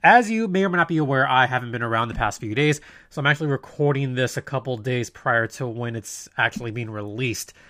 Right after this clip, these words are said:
And this will come out a little bit later because, you know, covid protocols, stuff like that. So, um, this will be coming out Friday. But what I really want to talk about for the next just few minutes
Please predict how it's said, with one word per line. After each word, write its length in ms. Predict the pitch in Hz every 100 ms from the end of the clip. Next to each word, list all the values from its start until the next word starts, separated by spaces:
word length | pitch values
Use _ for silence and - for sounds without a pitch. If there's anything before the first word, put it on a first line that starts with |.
| _ _ _
And 240 | - 135 135
this 100 | 156
will 100 | 139
come 120 | 151
out 120 | 143
a 20 |
little 160 | 147 160
bit 160 | 156 160
later 240 | 175 175
because, 480 | 143 147 139 117 - _ -
you 100 | 117
know, 180 | 104 95 _ _ -
covid 280 | 135 123 123
protocols, 600 | 131 117 131 123 113 -
stuff 240 | - 127
like 160 | 117 107
that. 220 | 123 117 - - -
So, 360 | - - 190 151 -
um, 320 | 156 156 147 _ _ 160
this 200 | 185 220
will 80 |
be 60 | 208
coming 220 | - 214
out 140 | 190 -
Friday. 460 | 220 214 139 95 _ _ -
But 240 | 165 147
what 180 | 156 151
I 60 | 202
really 520 | 170 127 160 202 226
want 280 | 175 180 -
to 100 | 175
talk 220 | 151 135
about 160 | 143 131
for 100 | 131
the 80 |
next 300 | 127 135 -
just 240 | 151 127 -
few 320 | - 139 139
minutes 400 | 113 104 95